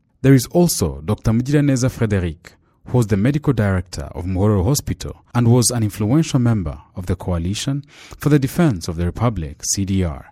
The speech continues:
an extremist Hutu party. He was the first to raise the C D R flag in Muhororo. Another is Doctor Rutegesha Misago Antoine, who was born in nineteen fifty-seven in Shogwe, Rukaza, in the former Nyamabuye commune,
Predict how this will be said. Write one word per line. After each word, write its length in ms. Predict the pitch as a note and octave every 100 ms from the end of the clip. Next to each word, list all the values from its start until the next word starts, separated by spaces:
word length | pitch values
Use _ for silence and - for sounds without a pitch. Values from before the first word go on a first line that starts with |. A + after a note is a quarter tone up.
| -
an 80 | F#2+
extremist 460 | - - A2+ G#2+
Hutu 300 | - A#2 G2+
party. 460 | - D3 - D2 C#2+ _ - -
He 100 | D3+
was 160 | D#3
the 80 | C3+
first 380 | C#3+ E3+ F#3 -
to 80 | D#3+
raise 220 | D3+ D3
the 80 | A2+
C 200 | - C3+
D 160 | C3+
R 100 | B2
flag 480 | A2+ - B2 D2+ D2+
in 160 | G#2+ A#2
Muhororo. 480 | G#2 B2 A#2 D#2 - _ _ _ _
Another 580 | A#2+ D3 G3 G2+ D2 D2+ - _ -
is 100 | A#2
Doctor 340 | F3 F3 C3
Rutegesha 540 | G#2+ G#2+ F2 F2 - F#2
Misago 420 | G#2 C#3+ G#2+ F2
Antoine, 580 | E2 D#2+ C3+ G#2+ C#2+ C#2+ _ _ -
who 120 | -
was 140 | F3 B2+
born 300 | A#2 C#3 C3
in 80 | A2+
nineteen 320 | G#2+ G#2+ F#2
fifty-seven 800 | - - F#2+ - C3 F2 D2 -
in 120 | F2+
Shogwe, 580 | E2 - A#2+ A2 B2+ C3 - -
Rukaza, 580 | E2+ - E2+ D2+ G#2 C3 - -
in 120 | A#2+
the 60 | A2+
former 340 | - D#3+ D#3
Nyamabuye 360 | A#2+ A2 G2 F#2+
commune, 520 | - G3 C3 E2